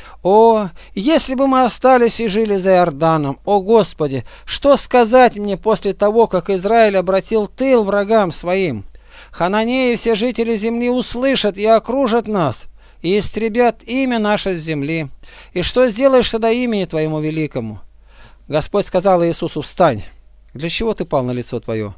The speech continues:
Израиль согрешил, и приступили они завет мой, который я завещал им,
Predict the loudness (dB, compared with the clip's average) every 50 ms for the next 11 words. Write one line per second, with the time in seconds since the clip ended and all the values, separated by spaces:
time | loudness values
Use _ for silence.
0 | -18 -20 -20 -20 -20 -20 -20 -12 -8 -6 -4 0 2 6 6 6 6 6 2 0
1 | -2 -2 -2 -2 -2 -2 -2 0 0 0 0 -2 -4 -10 -14 -16 -14 -12 -10 -10
2 | -8 -8 -8 -6 -2 -2 0 0 0 0 0 0 -2 -4 -2 -2 -2 0 0 0
3 | -2 -2 -2 -4 -4 -4 -4 -6 -8 -14 -18 -20 -20 -14 -10 -8 -6 -2 -2 0
4 | 0 0 0 0 -2 -2 -4 -4 -4 -4 -2 0 0 0 0 -2 -6 -8 -12